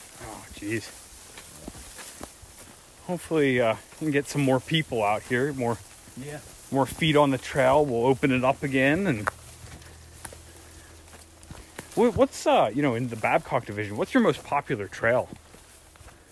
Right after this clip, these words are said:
Speaker 1: Is it
Speaker 2: Um,
Speaker 1: John P. Sailor, or?
Speaker 2: I'd say that and the Lost Turkey Trail is pretty, are probably on the top of the list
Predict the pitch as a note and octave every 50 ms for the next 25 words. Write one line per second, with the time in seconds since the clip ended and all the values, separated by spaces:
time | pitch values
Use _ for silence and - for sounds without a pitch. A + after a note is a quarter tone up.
0 | - - - - - - - - - - - - - - D3 C#3+ D3+ C#3 - -
1 | C#3+ C#3 D3 C#3+ C#3 - D3+ C#3 - - D#3 D3+ D3 D#3+ F#3+ G3+ A3 A3 D3+ G#2+
2 | F#2 F2 - - - - - - - - - - - - - - D3+ F3 F#3 -
3 | - G3 E3+ C#3+ C3 C3+ C#3 D3+ C#3+ D3+ D3+ C#3 C3 A#2+ A#2+ B2 B2 - - -
4 | B2 A#2 - - G#2+ - - G#2+ G2+ G2 G#2+ - - - - A2+ G#2+ G#2+ G#2+ G2+
5 | - - - - - - - - - - - - - - - - - - - -
6 | - - - - - - - - - A#2+ G#2 F#2+ - C3+ B2+ B2 A#2 A#2+ A#2+ A#2+
7 | A#2 A2+ A2+ A2 G2 - - - A#2+ A#2 A#2+ A2+ - A2+ G2+ A2+ G#2+ A2 A#2 A2+
8 | G#2+ -